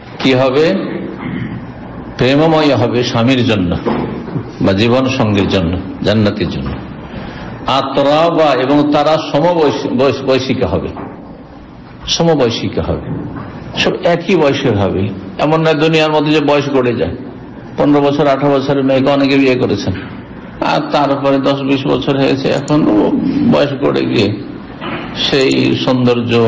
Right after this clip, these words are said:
লাবণ্য সব শেষ হয়ে গেছে ধীরে ধীরে, আর ধীরে হতে হতে আরো শেষের দিকে যাচ্ছে, এমনটা নয়।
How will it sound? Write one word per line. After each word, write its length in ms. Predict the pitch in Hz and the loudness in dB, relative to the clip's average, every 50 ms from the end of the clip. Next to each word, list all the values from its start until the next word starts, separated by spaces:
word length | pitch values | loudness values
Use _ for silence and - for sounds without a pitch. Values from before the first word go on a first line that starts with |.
| 110 107 | 4 2
লাবণ্য 560 | 107 113 117 113 113 117 117 113 113 117 113 110 107 110 - - 175 | 2 2 2 2 2 2 4 4 4 4 4 4 4 2 2 2 2
সব 220 | 190 185 180 170 160 | 2 2 2 2 0
শেষ 240 | 143 - 147 135 127 - | -2 0 0 0 0 0
হয়ে 180 | - 90 69 117 | 0 0 0 0
গেছে 260 | - - - - - - - - - - - - - - - - - - - - | -2 -2 -4 -6 -8 -10 -12 -12 -14 -14 -14 -14 -14 -8 -8 -6 -6 -2 0 2
ধীরে 220 | 123 113 104 101 | 2 2 2 2
ধীরে, 260 | 90 - 90 - - - | 0 0 -2 -2 0 0
আর 160 | - - 90 | 0 0 -2
ধীরে 260 | - - - - - | 0 -2 0 0 0
হতে 280 | - - - - - - | 0 0 0 0 -2 -2
হতে 220 | - - - - - - - - - - - - - - - - - - - - - - - - - - - - | -2 -2 -4 -8 -8 -8 -12 -12 -14 -14 -12 -10 -10 -10 -10 -10 -12 -14 -14 -14 -14 -14 -12 -12 -12 -12 -10 -4
আরো 240 | - 120 131 139 131 | -2 0 0 0 0
শেষের 380 | - - 135 117 - 127 107 | 0 -2 -2 0 0 0 0
দিকে 160 | 98 98 95 85 | 2 2 2 2
যাচ্ছে, 320 | 73 73 73 - - - - - - - - - - - - - | 0 0 -2 -4 -6 -8 -8 -10 -12 -12 -14 -14 -14 -14 -8 -2
এমনটা 340 | - 110 123 123 110 120 104 | 0 2 2 2 2 2 0
নয়। 220 | 95 76 69 - | 0 -2 -2 -6